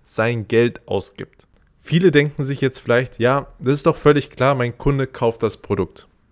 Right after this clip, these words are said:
Aber nein, er kauft nicht dein Produkt. Er kauft nicht das Material, er kauft nicht die Eigenschaften, er, er kauft letztendlich nicht dein Produkt, dafür gibt er kein Geld aus. Denn, denn dieses,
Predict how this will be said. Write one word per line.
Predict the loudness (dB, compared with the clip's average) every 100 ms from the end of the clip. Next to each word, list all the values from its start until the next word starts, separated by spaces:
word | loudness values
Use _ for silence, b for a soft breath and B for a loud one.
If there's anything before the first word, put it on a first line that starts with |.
| _ _
Aber | 0 2
nein, | 2 2 0 -4
er | -6
kauft | 0 0 0 -6
nicht | -8 -8 -6
dein | -4 -4
Produkt. | -4 -2 -2 -6 -20 _ _
Er | -16 -4
kauft | -2 0
nicht | -4 -4
das | -4 -2
Material, | -4 -2 2 4 4 2 0 -8 b b b
er | b
kauft | -2 -2 -2
nicht | -10 -6
die | -4
Eigenschaften, | 0 2 0 -2 -2 -2 -4 -8 -6 -8 b b b b b
er, | -12 -12 -8
er | -10
kauft | -2 -2 0
letztendlich | -2 -2 -2 -2 -4 -6 -10
nicht | -8 -8 -6
dein | -8 -4
Produkt, | -2 -2 -2
dafür | -4 -2
gibt | -6 -6
er | -6
kein | -6 -4
Geld | 0 0 -2
aus. | -8 -10 -12 -6
Denn, | -6 -6 -4
denn | -4 -4
dieses, | -6 -8 -12